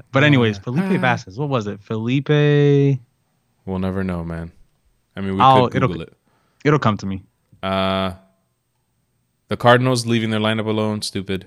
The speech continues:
Speaker 2: Uh, the
Speaker 1: Oh, man,
Speaker 2: Diamondbacks.
Speaker 1: there's a, there's a lot of baseball teams.
Speaker 2: Yeah, keeping Robbie Ray.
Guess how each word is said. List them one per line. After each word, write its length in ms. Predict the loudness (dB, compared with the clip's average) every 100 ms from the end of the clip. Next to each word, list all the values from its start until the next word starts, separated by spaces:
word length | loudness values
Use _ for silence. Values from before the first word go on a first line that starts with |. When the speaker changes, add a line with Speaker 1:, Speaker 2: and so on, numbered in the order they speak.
| _ -2
Speaker 2:
Uh, 960 | 0 2 0 0 0 -2 -2 -4 -8 -12 _ _ _ _
the 60 | -2
Speaker 1:
Oh, 20 |
man, 300 | 2 2 4
Speaker 2:
Diamondbacks. 180 | 2 4
Speaker 1:
there's 120 | 2
a, 120 | 0 -4 -18 -20 _ _
there's 200 | 0 0
a 60 | 2
lot 180 | 2 2
of 60 |
baseball 300 | 2 0 -2
teams. 340 | -4 -4 -4 -8 _ _ _
Speaker 2:
Yeah, 240 | 0 2
keeping 360 | 2 0 0 2
Robbie 260 | 4 4 2
Ray. 520 | 2 2 0 -4